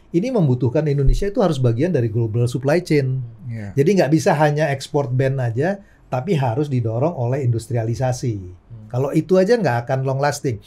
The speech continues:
Speaker 2: Hmm.
Speaker 1: Kenapa? Begitu harga nikelnya naik, ingat dulu waktu Middle East
Speaker 3: Hmm.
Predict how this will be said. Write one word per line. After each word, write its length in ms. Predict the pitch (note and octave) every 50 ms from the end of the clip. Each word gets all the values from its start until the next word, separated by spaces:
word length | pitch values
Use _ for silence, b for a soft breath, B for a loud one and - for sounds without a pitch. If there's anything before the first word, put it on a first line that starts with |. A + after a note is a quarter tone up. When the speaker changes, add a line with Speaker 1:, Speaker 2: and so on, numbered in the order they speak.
| B B
Speaker 2:
Hmm. 240 | B A2+ A2 - A#2+
Speaker 1:
Kenapa? 560 | - A#2 A2+ G#2+ G#2 - D3 E3 G3+ G#3 G#3 B B B B B B B
Begitu 480 | B2 B2 A#2+ A2 A#2+ C3+ B2 - -
harga 320 | A2 B2 B2 B2 A#2+ B2 A#2+ A2+
nikelnya 480 | A#2 A#2+ A#2+ - A#2+ A#2 A#2 A#2 A#2 A2+
naik, 400 | G#2+ G2+ F#2+ G2 A#2 D#3 F#3 - - _ _ _ _ _ _ _
ingat 320 | - B2+ C3+ C#3 C#3 -
dulu 320 | B2 A#2 A2+ A2+ A#2+ A2+ A2 - _ _ _ - -
waktu 640 | - B2 B2 A#2+ - - - B2 A#2 A2+ A2+ A2 G#2+
Middle 320 | A#2+ B2 G2+ A2+ A#2+ -
East 480 | B2 B2+ B2+ B2 - - - - - _ _ _ -
Speaker 3:
Hmm. 160 | A2 G#2 G2